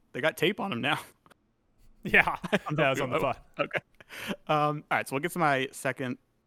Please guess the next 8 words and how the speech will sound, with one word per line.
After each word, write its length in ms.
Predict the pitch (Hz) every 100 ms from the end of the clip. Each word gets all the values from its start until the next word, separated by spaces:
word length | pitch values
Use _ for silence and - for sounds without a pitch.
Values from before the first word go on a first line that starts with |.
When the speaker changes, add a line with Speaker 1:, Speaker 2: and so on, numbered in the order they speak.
| _ _
Speaker 1:
uh, 300 | - 113 107 107
green 240 | - 107 113
team. 240 | 127 147 _ _ _ _ _ _ _
This 140 | - -
may 140 | 139
surprise 360 | 127 131 110 -
you. 120 | 170 - _ _ _ _
Speaker 2:
Mm-hmm. 260 | 110 104